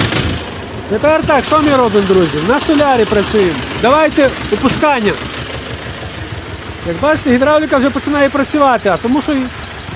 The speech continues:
коли було масло брудне, фільтр догори.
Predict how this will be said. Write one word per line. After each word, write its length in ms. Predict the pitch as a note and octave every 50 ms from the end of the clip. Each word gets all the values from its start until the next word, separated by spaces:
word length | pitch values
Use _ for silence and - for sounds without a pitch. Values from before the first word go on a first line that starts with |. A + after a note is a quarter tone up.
| - - - -
коли 180 | A#3+ C4 C#4
було 340 | C#4 C#4 D4 C#4+ C#4 C4 B3 - - - - - - - - - - - - - - G#3
масло 400 | B3 C#4+ D4+ C4+ - - C4 A#3+ G3+ F3+
брудне, 500 | F3 G#3+ A#3 G#3 A#3+ D#4 D#4+ E4 D#4 C#4 - - - - A3
фільтр 440 | - - D#4 E4+ D#4+ C4 - A3+ G#3
догори. 320 | A3+ G#3 B3+ C4+ A#3+ F#3